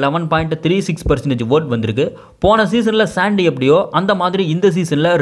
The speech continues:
ரியோன்னு ஆரம்பத்துல நிறைய பேர் சொன்னாங்க. But இப்போ பாத்தீங்கன்னா அதை யாரும் ஒத்துக்கவே மாட்டாங்க. ஏன்னா சாண்டிக்கு ஒரு பர்சன்டேஜ் கூட ஹேட்டர்ஸ் கிடையாது. அவர் ஒரு பக்கா என்டர்டெய்னர். ரியோவுக்கு இந்த சீசன்ல ஹேட்டர்ஸ் நிறைய பேர் இருக்காங்கிறது தான் உண்மை.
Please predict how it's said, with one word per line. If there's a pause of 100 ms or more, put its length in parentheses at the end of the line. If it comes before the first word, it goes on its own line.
ரியோன்னு (100)
ஆரம்பத்துல
நிறைய
பேர்
சொன்னாங்க. (340)
But (160)
இப்போ
பாத்தீங்கன்னா (300)
அதை (100)
யாரும்
ஒத்துக்கவே
மாட்டாங்க. (300)
ஏன்னா (200)
சாண்டிக்கு (140)
ஒரு (120)
பர்சன்டேஜ்
கூட
ஹேட்டர்ஸ் (100)
கிடையாது. (340)
அவர்
ஒரு (120)
பக்கா (160)
என்டர்டெய்னர். (180)
ரியோவுக்கு
இந்த
சீசன்ல
ஹேட்டர்ஸ் (120)
நிறைய
பேர்
இருக்காங்கிறது
தான் (280)
உண்மை.